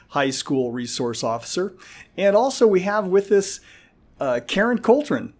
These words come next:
uh, with Communities That Care. Uh, welcome, gentlemen, and, uh, and our lady guest. We also have, uh, as our production team, we have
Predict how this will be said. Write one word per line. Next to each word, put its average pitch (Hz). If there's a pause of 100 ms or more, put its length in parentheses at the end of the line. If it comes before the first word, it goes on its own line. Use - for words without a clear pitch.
(160)
uh, 117
with 131
Communities 160
That 147
Care. 147 (600)
Uh, 113 (580)
welcome, 175 (100)
gentlemen, 185
and, 131
uh, 127
and 131
our 123
lady 135
guest. 135 (360)
We 160
also 269
have, 214
uh, 160
as 165
our 180
production 170
team, 165
we 143
have 123